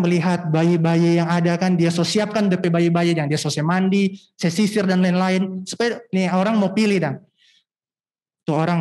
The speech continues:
lihat satu-satu, dia angka satu-satu,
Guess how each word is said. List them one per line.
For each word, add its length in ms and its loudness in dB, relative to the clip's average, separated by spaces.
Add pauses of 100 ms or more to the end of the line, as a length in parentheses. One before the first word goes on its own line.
lihat 320 2
satu-satu, 720 -2
dia 160 2
angka 640 -2
satu-satu, 880 -4